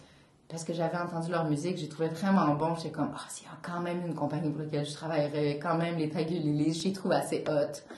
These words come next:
Ouais, je trouve qu'ils sont pleins d'humour, euh, aussi, puis d'un numéro, d'un humour vraiment tordu. Et, euh, je trouve, je les trouve aussi vraiment comme, je trouve leur humour vraiment intelligent et une capacité de jouer avec des émotions complètement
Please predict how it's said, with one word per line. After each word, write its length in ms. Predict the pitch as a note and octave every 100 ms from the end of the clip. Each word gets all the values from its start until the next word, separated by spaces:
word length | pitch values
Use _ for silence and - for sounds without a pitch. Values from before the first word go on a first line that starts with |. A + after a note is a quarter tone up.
| - - - F3
Ouais, 100 | F#3 -
je 60 |
trouve 140 | - G3
qu'ils 80 | -
sont 180 | E3 D#3+
pleins 240 | G#3+ G#3+
d'humour, 680 | G3 F#3+ F#3 F#3+ G3 G3 -
euh, 340 | - D#3 D3+ D3 D#3
aussi, 380 | E3+ E3+ A3
puis 140 | F#3+ D#3+
d'un 140 | D#3+
numéro, 460 | E3+ E3+ F3 F3 - E3
d'un 200 | E3+ E3
humour 220 | E3+ F#3+
vraiment 460 | - F#3 F3 E3+
tordu. 480 | E3 D#3+ D3 C#3 A3+ B3+ - - - - - E3+
Et, 400 | F#3+ G3+ G3+ - E3+
euh, 460 | E3+ E3 E3 E3 D#3+ -
je 60 | -
trouve, 320 | - E3 E3 - - - - - -
je 140 | D3 F3
les 100 | F3
trouve 200 | - E3+
aussi 180 | - D#3+
vraiment 340 | - D#3+ F#3+
comme, 240 | E3+ D3+
je 60 | -
trouve 160 | - F#3+
leur 160 | E3
humour 240 | D#3+ F3 E3+
vraiment 340 | D#3+ E3 E3 F3
intelligent 580 | D3 E3 D#3 D#3 F3+ D#3+
et 60 |
une 140 | D#3 D3+
capacité 640 | F3 F3 D3+ - G3 G3+
de 100 | E3
jouer 380 | D3+ E3 F3+ F3+
avec 220 | D#3+ D#3+
des 160 | D#3+ D3+
émotions 760 | D3+ D3 C#3+ E3 D#3+ E3 E3 - - - _ _ _ _
complètement 880 | - A#3 G#3 - F3 F3 F3+ F3 F3